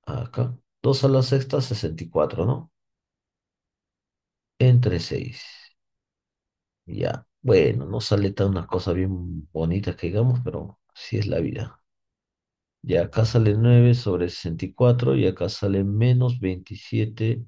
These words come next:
por sesenta y cuatro por seis. Ya, eh, tercia, nueve, tercia, dos. Ya, acá por dos,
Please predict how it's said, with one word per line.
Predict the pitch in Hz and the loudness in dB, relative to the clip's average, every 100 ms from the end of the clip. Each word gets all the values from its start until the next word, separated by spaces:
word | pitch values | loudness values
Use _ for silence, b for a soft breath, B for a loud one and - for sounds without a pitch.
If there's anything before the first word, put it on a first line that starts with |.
| _ _ _ _ _ _ _ _ | _ _ _ _ _ _ _ _
por | - 92 90 | -2 -2 -2
sesenta | - 98 87 | -6 -6 -6
y | 95 | -4
cuatro | - 98 98 - | 2 2 2 -2
por | - 67 | -2 -6
seis. | - 78 60 120 - - - _ _ _ _ _ _ _ | -2 -2 -2 -6 -12 -20 -20 _ _ _ _ _ _ _
Ya, | - - 50 50 _ _ _ - | -10 -8 -6 -10 _ _ _ -2
eh, | 110 107 - - _ _ | 0 0 -2 -10 _ _
tercia, | 143 139 135 - 139 139 143 143 - _ _ _ _ _ _ - | 6 6 4 -2 0 2 2 -2 -8 _ _ _ _ _ _ -4
nueve, | 104 104 110 113 120 123 - _ _ | 2 4 6 6 4 0 -8 _ _
tercia, | - 101 104 98 - 95 101 95 - - | 0 2 2 0 -6 -2 -2 -4 -10 -10
dos. | 76 - - - - - _ _ _ _ _ _ _ _ | -10 -10 -18 -20 -20 -20 _ _ _ _ _ _ _ _
Ya, | 76 62 | -12 -10
acá | - - 131 120 | -12 -6 -4 -2
por | 104 104 | -2 0
dos, | 120 - - - - - | 2 0 -2 -12 -18 -20